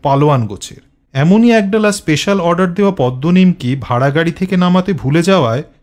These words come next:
সম্প্রদান করতে বসেও কপাল চাপড়াতে দেখেছি কনের বাবাকে। বিহারবাসী এক সহকর্মীর বিয়ের তত্ত্বেও পেতলের ঝকঝকে পরাতে সাজানো নিমকি পাঠাতে দেখেছি। তবে পদ্ম নিমকির মতো তাতে কারুকাজের বালাই নেই,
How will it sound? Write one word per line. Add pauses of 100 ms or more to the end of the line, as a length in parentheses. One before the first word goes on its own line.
(140)
সম্প্রদান
করতে
বসেও
কপাল
চাপড়াতে
দেখেছি
কনের
বাবাকে। (420)
বিহারবাসী
এক
সহকর্মীর
বিয়ের
তত্ত্বেও (260)
পেতলের
ঝকঝকে
পরাতে (240)
সাজানো
নিমকি
পাঠাতে
দেখেছি। (400)
তবে (220)
পদ্ম
নিমকির
মতো
তাতে
কারুকাজের
বালাই
নেই,